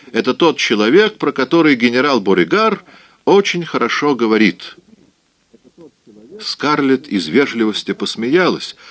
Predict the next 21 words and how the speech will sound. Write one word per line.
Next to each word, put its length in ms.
хотя 520
ничего 640
в 100
этой 340
истории 480
не 120
поняла, 540
разве 400
лишь 200
то, 180
что 240
креолы, 640
оказывается, 880
такие 400
же 160
воображалы, 800
как 240
обитатели 580
Чарльстона 720
и 180
Саванны. 640